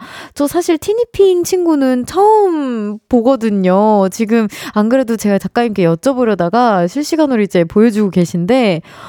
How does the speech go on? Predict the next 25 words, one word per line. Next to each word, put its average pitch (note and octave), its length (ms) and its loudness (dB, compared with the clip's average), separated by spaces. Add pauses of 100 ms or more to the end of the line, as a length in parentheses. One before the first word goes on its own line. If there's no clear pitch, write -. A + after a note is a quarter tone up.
(120)
어, G#3 180 2
너무 F#3+ 280 2
귀엽긴 G3 460 -2
하다, G#3+ 280 0
진짜. E3+ 800 0
이 A#3 300 2
친-, D4 340 -4
모든 C4 460 2
친구들이 D4+ 500 -2
다 F3 160 -2
티니핑인 B3+ 720 -4
거예요? F#3 480 -2
<gasps> - 40 -18
헉, E4+ 440 -4
너무 A3+ 260 0
귀엽다. F#3 440 -6
어, E3+ 1000 -4
왜 G#3 120 4
파산핑인지 C4+ 880 -2
조금 B3 320 -4
공감이 G#3 640 0
될 F3+ 160 2
뻔했어요. F#3 680 0
<laughs> F#4+ 1700 -4
어, C4 400 2